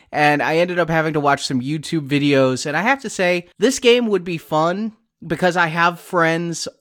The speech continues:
all around the world through podcasting and through conventions.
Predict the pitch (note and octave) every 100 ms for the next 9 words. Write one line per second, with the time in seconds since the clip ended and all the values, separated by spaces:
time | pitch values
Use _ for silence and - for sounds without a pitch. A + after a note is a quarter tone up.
0 | - D3+ E3+ D#3+ B2+ A#2+ B2 D3+ F#3 G3
1 | A3 A#3 A#3 B3+ A#3 - - D3+ F#3 F#3
2 | F#3+ F#3 G3 F#3+ F#3+ - G3 G3 F#3+ C3+
3 | G#2 D3 C#3 C#3+ A#2 D3 D3+ F3 E3+ F#3